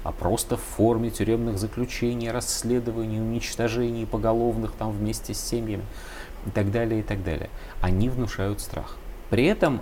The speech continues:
почему я обо всём этом говоря, считаю, что на самом деле преувеличивать эту опасность не следует. Потому что те люди, которые этим занимаются, они этим занимаются не столько из глубокого убеждения, сколько за, э,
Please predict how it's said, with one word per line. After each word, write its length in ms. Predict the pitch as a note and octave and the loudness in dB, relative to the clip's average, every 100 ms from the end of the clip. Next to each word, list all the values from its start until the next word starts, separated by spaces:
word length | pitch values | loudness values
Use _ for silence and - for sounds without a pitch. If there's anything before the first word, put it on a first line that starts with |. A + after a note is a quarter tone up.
| - | -2
почему 440 | A2+ - B2+ D#3 F#3 | -2 0 0 2 4
я 260 | C#3+ C#3+ C3+ | 4 4 2
обо 280 | A2 A2+ | 2 0
всём 320 | A#2 - C3+ - | 0 0 0 2
этом 340 | B2 A#2+ A2 | 0 0 0
говоря, 500 | G#2 A2 A2+ F#3+ A3 G#3+ - - - | 2 2 2 2 0 -2 -8 -12 -10
считаю, 640 | - - A2+ D#3 E3 C#3+ A2 | -8 -4 -2 2 4 2 0
что 260 | - B2 | -2 -2
на 120 | A#2 | 0
самом 420 | A2+ D#3+ E3 C3 G#2+ | 0 2 4 2 4
деле 240 | B2+ A2+ | 4 4
преувеличивать 760 | - G#2+ G#2+ A#2 C#3+ A#2 G2 | 2 4 4 2 0 -2 -2
эту 180 | A#2 G#2+ | -2 -2
опасность 480 | F#2+ A2+ - G#2 - | -2 -2 -4 -6 -6
не 40 | F#2+ | -8
следует. 400 | - D2+ - - - - - - - - - - - | -6 -6 -6 -12 -14 -14 -12 -12 -12 -12 -12 -12 -10
Потому 220 | - G#2+ C#3+ | -4 -2 0
что 140 | - | -2
те 180 | C3+ D#3 | 2 4
люди, 280 | C#3+ G#2 G2 | 4 4 2
которые 420 | G2+ G#2+ G2+ F#2+ | 0 0 2 2
этим 360 | - G#2 F#2+ F2+ | 2 0 0 0
занимаются, 680 | G2 C3+ G#3 F3+ - F#2+ G2 | 2 2 4 4 2 0 2
они 240 | G2+ D#3 | 2 2
этим 340 | - B2+ A#2 | 0 -2 -2
занимаются 600 | G#2 G#2+ B2+ C#3 A2+ - | 0 0 0 0 0 0
не 120 | G#2 A2 | 0 0
столько 420 | - B2 G2 F#2+ | 2 2 4 0
из 100 | E2+ | 0
глубокого 480 | G2 G2 F#2+ - E2+ | 0 0 -2 -2 -4
убеждения, 540 | F#2+ B2 F#3+ A#3+ G3 D#3 - - - - | -2 -2 0 2 2 -2 -8 -10 -10 -8
сколько 580 | - D#3 F#3+ - C#3 | -2 4 4 4 2
за, 420 | G#2 B2+ C#3+ C3+ - | 2 2 2 2 0
э, 460 | - G2 G2 F#2+ | 0 0 2 0